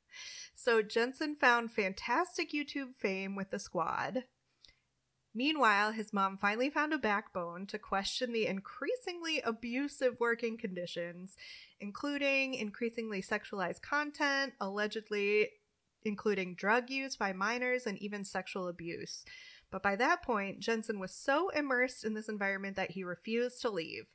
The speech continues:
He is now completely estranged from his mother, and there are legal proceedings against her to remove her from his life. Jana's husband has taken Jensen's side, and the couple has divorced.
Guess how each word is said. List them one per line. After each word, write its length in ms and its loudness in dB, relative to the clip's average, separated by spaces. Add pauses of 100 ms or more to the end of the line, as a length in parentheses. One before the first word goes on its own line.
(320)
He 120 -6
is 120 -6
now 120 2
completely 580 -2
estranged 360 0
from 120 0
his 160 -2
mother, 400 4
and 180 0
there 160 0
are 80 -2
legal 320 0
proceedings 560 -6
against 360 -6
her 180 -4
to 180 -6
remove 380 -6
her 260 -2
from 140 -6
his 200 -12
life. 640 -10 (500)
Jana's 340 0
husband 420 2
has 160 0
taken 400 -2
Jensen's 640 -4
side, 600 -2
and 420 -2
the 80 0
couple 420 -2
has 380 -4
divorced. 1000 -6